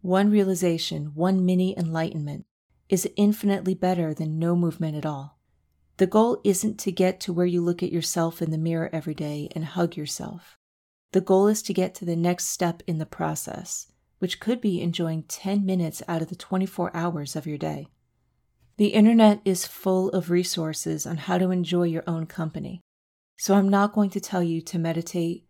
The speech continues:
or take a walk or practice gratitude. These are all wonderful things that have helped me and many other people, but I will say,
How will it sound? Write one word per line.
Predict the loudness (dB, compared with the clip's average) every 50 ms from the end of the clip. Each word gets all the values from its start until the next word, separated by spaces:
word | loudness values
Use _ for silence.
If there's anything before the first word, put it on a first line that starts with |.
| _ -10 -10
or | -8
take | -4 -2 -4 -2 -2
a | -2
walk | -2 0 0 0 -2 -4 -8 -12 -10 -8
or | -8 -8
practice | -6 -4 -4 -4 -4 -4 -10 -12 -8
gratitude. | -6 -4 -4 -4 -6 -10 -12 -12 -12 -12 -12 -14 -20 _ _ _ _ _ _ _ _ _ _ _ _ _ _ _
These | 4 6 6 6
are | 6 2 2 4
all | 4 4 6 4 6
wonderful | 4 2 2 2 0 -2 -2 -6 -6
things | -2 -2 0 0 0 0 0 -2
that | 0 -2
have | -2 -4
helped | -2 -2 0 0 0 0
me | -2 -2 -2 -2 -2
and | -2 -2 0 0
many | 2 2 2 2 2
other | 2 0 -2 -4
people, | -4 -4 -4 -4 -4 -6 -12 -12 -12 -16 _ _ _ _ _ _ _ _ _ _ _ 0
but | 2 4
I | 6 6
will | 4 4 4 2 2 2
say, | 0 -4 -4 -2 -2 -2 -2 -6 -8 -10